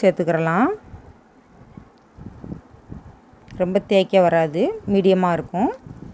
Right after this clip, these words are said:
இது மிதமான தீயில வேகட்டும், ரொம்ப சிம்முலையும் இல்லாம, ஹைலையும் இல்லாம, மீடியமா வச்சுருங்க. சுத்திலும் கொஞ்சம் எண்ணெய் சேர்த்துக்கிறலாம். மேலேயும் கொஞ்சம் எண்ணெய் சேர்த்துக்கிறலாம். சேர்த்துட்டு ஒரு மூடி போட்டு வேக வச்சோம் அப்படின்னா, சீக்கிரம் வேகும்.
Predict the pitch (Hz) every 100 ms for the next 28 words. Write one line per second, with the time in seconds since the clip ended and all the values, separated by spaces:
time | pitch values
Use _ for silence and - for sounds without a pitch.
0 | - - - _ _ _ _ - - _
1 | - - 202 311 214 220 226 226 240 226
2 | 196 190 180 170 165 196 220 196 208 -
3 | 208 202 202 190 180 170 254 240 190 185
4 | 190 180 165 170 285 208 190 185 190 170
5 | - 160 160 175 294 427 - - - -
6 | - 196 196 202 190 185 170 170 180 165
7 | 165 160 156 160 262 403 _ - - _
8 | _ _ _ - 196 202 214 233 226 220
9 | 202 180 180 180 170 165 160 160 220 370
10 | - 202 - - 208 294 208 202 208 247
11 | 220 196 202 240 202 185 190 180 220 202
12 | 175 165 165 202 _ - 214 226 214 226
13 | 220 202 180 170 175